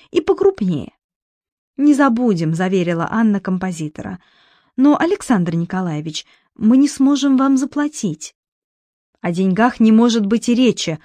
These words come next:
отмахнулся Жуков. «Мои сочинения стоят больше всяких денег». «Главное, в работу вложить душу», вставил Нежданов. «Мои стихи лирические.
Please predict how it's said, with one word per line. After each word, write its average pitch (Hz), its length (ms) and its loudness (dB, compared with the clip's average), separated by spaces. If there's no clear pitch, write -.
отмахнулся 175 680 -6
Жуков. 170 340 -8
«Мои 214 240 4
сочинения 233 720 2
стоят 226 440 0
больше 170 520 0
всяких 214 480 -4
денег». 170 500 -6
«Главное, 233 720 2
в 180 80 -6
работу 233 500 2
вложить 214 440 2
душу», 202 540 0
вставил 160 420 -6
Нежданов. 165 600 -6
«Мои 226 300 4
стихи 302 640 4
лирические. 220 960 0